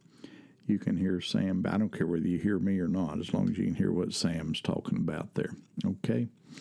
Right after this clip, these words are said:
Well, before we get into today's, uh, interview with Sam, the conclusion of that interview, let me remind you, as always, where you can find our podcast. You can always find us at B Boomer Unleashed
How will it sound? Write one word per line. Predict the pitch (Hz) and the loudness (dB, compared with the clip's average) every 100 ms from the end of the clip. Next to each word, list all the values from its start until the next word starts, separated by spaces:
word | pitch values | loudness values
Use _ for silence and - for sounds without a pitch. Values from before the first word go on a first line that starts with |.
| - - - - - | -14 -14 -16 -18 -2
Well, | 165 | 2
before | 147 - 294 | 2 2 2
we | 262 | 2
get | 160 151 | 2 2
into | 160 156 - 107 | 2 2 2 2
today's, | 104 104 107 104 101 - | 2 4 4 4 2 0
uh, | 95 87 87 | 0 2 2
interview | 107 104 95 98 98 | 4 4 4 4 4
with | 92 82 | 2 -2
Sam, | - 92 90 92 | 0 2 2 2
the | 87 | 0
conclusion | - - - - 120 104 - | 0 0 0 2 2 2 0
of | 87 | 0
that | 87 87 | 0 2
interview, | 90 87 85 85 82 - - - - - | 2 2 2 0 0 -4 -10 -20 -20 -2
let | 165 | 2
me | 190 165 | 4 4
remind | 104 98 98 98 101 | 4 4 4 4 2
you, | 98 95 - | 2 2 2
as | 92 87 87 - - | 2 0 0 -6 -2
always, | 135 185 107 85 90 107 | 2 2 2 2 0 2
where | 104 | 2
you | 98 95 | 4 2
can | 87 90 | 0 0
find | 107 98 95 | 2 2 2
our | 87 | 0
podcast. | - 87 85 - 80 80 101 - | 0 0 0 -2 -2 -2 -4 -2
You | - | -2
can | 180 | 0
always | 180 - - | 2 2 2
find | - 98 98 | 0 2 2
us | - | 0
at | 87 | 0
B | 101 104 | 2 2
Boomer | 104 98 98 | 2 2 2
Unleashed | 90 87 90 107 135 - | 0 0 2 2 0 -8